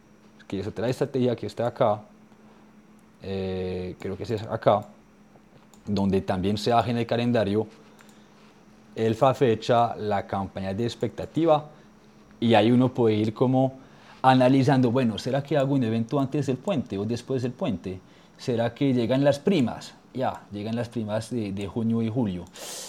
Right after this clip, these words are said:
Es un día muy, muy bueno para hacer algo. Entonces uno va como planeando.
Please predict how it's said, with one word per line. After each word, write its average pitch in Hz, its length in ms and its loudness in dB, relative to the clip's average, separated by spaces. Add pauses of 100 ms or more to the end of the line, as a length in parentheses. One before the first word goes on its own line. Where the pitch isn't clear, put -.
(220)
Es - 80 -14
un 123 100 -4
día 135 140 -2
muy, 104 260 -4
muy 113 220 0
bueno 104 240 -2
para 98 240 -6
hacer 92 200 -8
algo. 95 360 -6 (160)
Entonces 107 280 -10
uno 135 280 0
va 131 240 2
como 131 280 -2 (220)
planeando. 101 480 -4